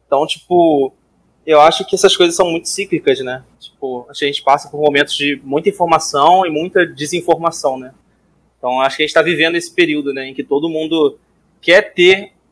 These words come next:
uma ou muitas opiniões sobre alguma coisa, em que todo mundo precisa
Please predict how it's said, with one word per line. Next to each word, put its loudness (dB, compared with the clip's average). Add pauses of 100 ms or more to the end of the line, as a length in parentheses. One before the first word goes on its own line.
(200)
uma 2
ou 2
muitas 2
opiniões -4
sobre 0
alguma 2
coisa, 2
em -10
que -18
todo 2
mundo -4
precisa 0